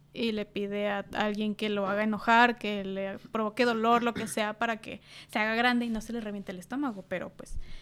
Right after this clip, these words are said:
Thor le pega en la cara con el martillo, eh, no se convierte en Hulk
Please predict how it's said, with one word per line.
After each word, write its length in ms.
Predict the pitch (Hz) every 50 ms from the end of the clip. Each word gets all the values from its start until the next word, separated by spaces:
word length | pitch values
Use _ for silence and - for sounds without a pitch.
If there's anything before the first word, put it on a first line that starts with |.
| - - - - -
Thor 140 | 240 233 240
le 100 | 247 233
pega 240 | - 240 233 233 233
en 80 | 226
la 140 | 233 233 226
cara 260 | - 233 226 233 233
con 160 | - 240 233
el 100 | 240 240
martillo, 560 | 240 247 247 254 - 320 302 269 262 269 285 277 - - - - - - - - - - - - - - - - -
eh, 720 | 214 208 208 202 202 196 196 196 196 196 196 190 190 185 185
no 200 | 208 214 214 220
se 120 | 214 - 220
convierte 340 | - 233 233 233 220 247 240
en 60 | 240
Hulk 280 | 285 285 277 277 -